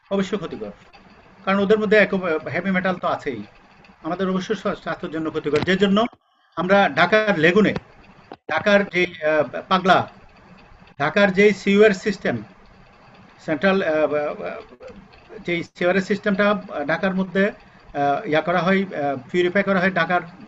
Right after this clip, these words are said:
পাগলা। পাগলার মধ্যে একসময় politically, পাগলার মধ্যে অনেকগুলো legun আছে, বিশাল বিশাল legun।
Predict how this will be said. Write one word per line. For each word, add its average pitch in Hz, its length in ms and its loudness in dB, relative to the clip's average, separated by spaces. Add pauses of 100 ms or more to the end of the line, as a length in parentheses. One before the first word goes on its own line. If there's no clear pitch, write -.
(120)
পাগলা। 151 360 0 (1300)
পাগলার 180 360 2
মধ্যে 196 260 2
একসময় 214 560 2
politically, 185 500 2
পাগলার 180 380 0
মধ্যে 190 140 2
অনেকগুলো 220 460 2
legun 156 260 2
আছে, 127 180 -4
বিশাল 190 360 4
বিশাল 190 260 -4
legun। 123 240 -4